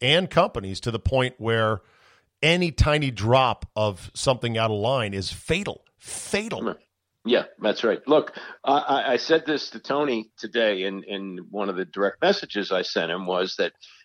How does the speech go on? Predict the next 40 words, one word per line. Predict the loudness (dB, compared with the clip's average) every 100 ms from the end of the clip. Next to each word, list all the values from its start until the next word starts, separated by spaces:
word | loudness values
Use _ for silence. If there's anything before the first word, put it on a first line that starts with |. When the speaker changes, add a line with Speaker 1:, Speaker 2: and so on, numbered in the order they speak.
| -2
Speaker 2:
Mike | 2 2 2
Breen | 0 2 4 2
is | 2 0 0 -10
one | -4 0 2
of |
the | 2
most | 0 0 -4
respected | -8 0 0 0 0 -4 -4 _
people | -8 -6 -2 0
in | -2
sports | -6 -2 -2 -2
broadcasting. | 0 2 0 -2 -4 -4 -8 -10 _ -20 -20 -20 _ -6
The |
stuff | -4 2 2 2
that | -4
he | -4
used | -4 -4 -4
to | -8
do | -4 -4
on | -2 -6
a | -6
daily | -2 0 -2 -6
basis | -4 -4 -4 -10 -12 -10
on | -6 -4
the | -2
Imus | -2 -2 -4
show | -2 -4
twenty-five | -4 -6 -6 -4 -4 -2
years | -4 -6
ago | -6 -2 -2
would | 0 2
end | 0 0
his | -6 -8
career | -6 -2 -2 -2
today. | -8 -12 -10
Speaker 1:
Really? | -4 2 4 2 -2 -14 _ _ _ 0
Speaker 2:
Oh, | 2 2
yeah. | 2 4
Speaker 1:
Breen? | 4 4 2 0
Speaker 2:
He, | -6